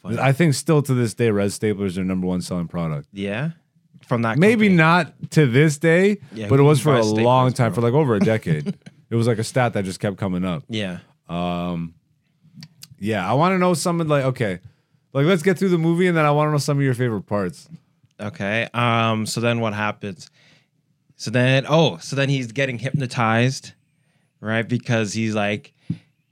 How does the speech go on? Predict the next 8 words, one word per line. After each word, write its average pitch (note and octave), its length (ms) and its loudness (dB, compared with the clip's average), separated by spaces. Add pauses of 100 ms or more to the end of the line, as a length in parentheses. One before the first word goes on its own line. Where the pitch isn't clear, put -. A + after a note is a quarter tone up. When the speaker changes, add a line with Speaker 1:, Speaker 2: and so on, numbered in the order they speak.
(580)
Speaker 1:
I - 40 -18
think A#2 280 -6
his, G2 400 -10
his F#2 240 -14
girlfriend A2 560 -8
or G#2+ 80 -6
his G2 200 -10
ex-girlfriend G#2+ 920 -10